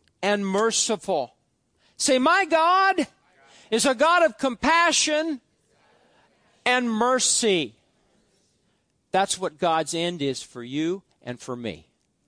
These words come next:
An end that's compassionate, an end that's full of the mercy of God. How many need the mercy of God?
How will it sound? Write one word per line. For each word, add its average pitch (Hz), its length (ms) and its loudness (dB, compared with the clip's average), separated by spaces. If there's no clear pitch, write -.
An 120 180 -6
end 147 280 -4
that's 117 220 -10
compassionate, 151 920 -14
an 107 180 -14
end 123 300 -10
that's 107 200 -12
full 123 300 -16
of 101 80 -14
the 101 60 -20
mercy 107 460 -14
of 104 140 -18
God. - 360 -20
How 165 140 -8
many 185 240 -6
need 131 240 -8
the 107 60 -10
mercy 117 400 -10
of 98 80 -12
God? 101 380 -6